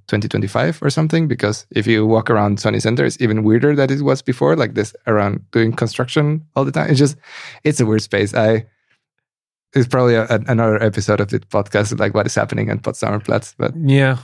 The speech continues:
Speaker 2: Why did the Cinestar original close?
Speaker 1: They
Speaker 2: Money.
Speaker 1: Yeah. So, like, they, they want to, like, fully change the approach of, because now it's, of course, going to be cool,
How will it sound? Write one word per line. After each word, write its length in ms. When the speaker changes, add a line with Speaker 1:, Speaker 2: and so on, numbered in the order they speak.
Speaker 2:
Why 240
did 220
the 180
Cinestar 420
original 460
close? 440
Speaker 1:
They 60
Speaker 2:
Money. 360
Speaker 1:
Yeah. 320
So, 140
like, 220
they, 140
they 260
want 300
to, 320
like, 260
fully 440
change 580
the 520
approach 440
of, 260
because 280
now 180
it's, 140
of 240
course, 180
going 140
to 80
be 180
cool, 380